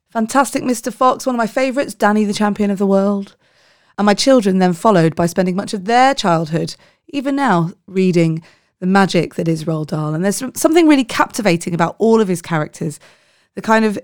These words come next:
fictitious world that they're in, but the awesome and amazing and the outrageous. I just, it all just comes together to create these really inspiring characters that represent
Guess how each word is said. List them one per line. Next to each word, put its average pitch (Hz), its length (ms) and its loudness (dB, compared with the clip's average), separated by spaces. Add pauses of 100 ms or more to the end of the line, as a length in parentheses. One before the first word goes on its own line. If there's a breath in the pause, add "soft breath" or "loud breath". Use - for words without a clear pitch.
(340)
fictitious - 560 -2
world 233 320 2
that 214 100 -6
they're 202 240 0
in, 190 400 -2
but 185 300 -8
the 190 460 -4 (480 soft breath)
awesome 262 640 0
and 190 120 -2
amazing 202 800 -2
and 185 180 -4
the 196 60 0
outrageous. 220 880 -2 (160)
I 202 80 0
just, 220 280 -6
it 226 140 -6
all 247 280 -2
just - 180 -10
comes 196 260 -4
together 165 640 -2 (520)
to 208 120 -4
create 185 400 2
these 175 200 -4
really 202 360 0
inspiring 185 840 0
characters 226 680 -4
that - 240 -12 (500)
represent 214 640 0